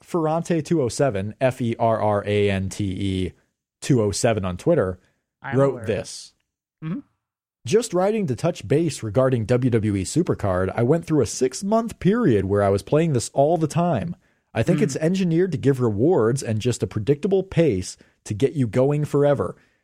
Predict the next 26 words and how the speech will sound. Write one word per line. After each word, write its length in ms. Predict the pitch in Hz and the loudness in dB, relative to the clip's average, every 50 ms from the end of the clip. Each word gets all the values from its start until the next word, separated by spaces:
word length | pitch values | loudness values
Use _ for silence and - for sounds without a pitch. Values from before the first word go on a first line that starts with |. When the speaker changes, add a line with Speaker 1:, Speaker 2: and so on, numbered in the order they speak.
| _ _ | _ _
Speaker 1:
It's 160 | - 98 - - | -10 -8 -4 -2
like 160 | 110 107 - | -2 -2 -2
a 60 | 104 | -2
slow 400 | - - - 131 151 170 196 208 | -6 -4 -2 0 2 4 4 4
morphine 520 | 202 196 202 208 202 190 - 151 131 107 98 | 2 2 2 2 2 2 2 2 0 0 0
drip 260 | - 104 104 101 - | 0 0 0 0 -2
that 80 | - 104 | -4 -8
keeps 320 | - - 143 156 - - | -2 0 0 0 2 2
us 140 | 160 147 - | 0 0 2
addicted. 480 | 151 131 143 147 143 - 85 - 95 - _ _ _ _ _ _ _ _ | 2 2 0 0 0 -2 -8 -8 -8 -10 _ _ _ _ _ _ _ _
After 340 | - 104 113 - - 135 135 | -4 -2 -2 -2 -2 -2 -2
a 60 | 131 | 0
while, 360 | 131 135 139 147 170 180 156 110 | 0 0 2 0 0 0 0 0
I 80 | 98 | -2
came 240 | 95 - 127 127 131 | -2 -2 -2 -2 0
to 60 | 123 | 0
the 80 | 113 104 | -2 -2
conclusion 520 | - - 110 - - 139 156 160 - 170 | -2 -4 -6 -4 0 0 0 0 0 0
that 100 | 143 117 110 | 2 2 2
I 40 | 104 | 2
was 160 | 98 101 - | 2 0 0
mindlessly 680 | 131 143 156 196 240 262 269 254 240 - - 220 208 180 | 0 0 2 2 2 0 0 -2 -4 -2 -2 -2 -2 -2
chasing 520 | - - 202 196 196 - - 143 120 110 | -2 0 0 2 2 2 0 0 0 0
nothing. 500 | 127 180 247 - - 104 - 104 92 - - _ _ _ _ _ _ _ _ _ _ _ _ _ - | -2 -2 -2 -2 -2 -2 -2 -4 -8 -10 -14 _ _ _ _ _ _ _ _ _ _ _ _ _ -4
At 140 | 127 135 | -2 0
least 240 | 196 233 262 254 - | 2 2 0 0 -2